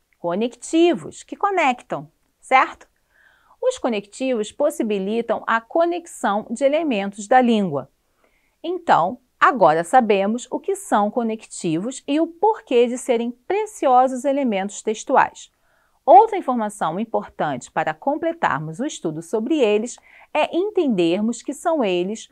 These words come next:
os responsáveis por aquilo que chamamos de coesão textual, o que é fundamental para que um texto seja coerente. Pois bem, coesão textual é a conexão,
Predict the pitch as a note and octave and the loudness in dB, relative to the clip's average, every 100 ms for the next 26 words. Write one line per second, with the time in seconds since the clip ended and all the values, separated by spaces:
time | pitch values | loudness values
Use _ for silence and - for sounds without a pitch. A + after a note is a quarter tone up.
0 | - C4 A#3+ C#4 F#4 - E4 D#4+ - D3+ | -10 -8 -4 -2 -2 -4 -6 -6 -2 0
1 | D3+ E3+ - _ _ - D#4 E4 E4 A#3 | 0 -2 -8 _ _ -4 -2 -2 -2 -4
2 | A3+ A#3+ A#3+ C#4+ A3+ G#3+ A#3 A3 B3 - | -2 -6 -8 -4 -2 0 -2 -4 -8 0
3 | F4 F4 D#4 G#3+ G#3+ A3+ B3 - D4 B3 | 0 2 -2 -2 -4 -4 -8 -6 4 6
4 | D3 - _ _ _ - - F3 F#3 F3+ | 6 2 _ _ _ -20 -20 -6 -4 -4
5 | - D#4+ E4 D#4 D#4 D#4+ F3+ D3+ F3 - | -4 -2 -2 -2 -4 0 2 2 0 -8
6 | - F3+ F3+ - D#4 E4+ G#3 F#3 - D4 | -2 0 0 -4 -6 -2 -2 -2 -4 -12
7 | - F3+ F3+ B3+ - C4+ D#4 D4+ E3+ - | -4 -4 -2 -6 0 4 4 2 -2 -8
8 | - _ _ _ _ _ - D4 C#4 E3+ | -20 _ _ _ _ _ 2 4 4 0
9 | - _ _ _ _ - F4+ E4+ F#3+ F#4+ | -4 _ _ _ _ -4 -2 0 -2 -2
10 | G3 F3+ - F#3 F#3+ D3+ - G3+ G3+ G#3+ | -4 -4 2 6 8 6 2 4 4 4
11 | - D#4 D#4 D4 D4 - - G#3+ F#3+ F#3 | 0 0 0 -6 -8 -4 2 4 4 0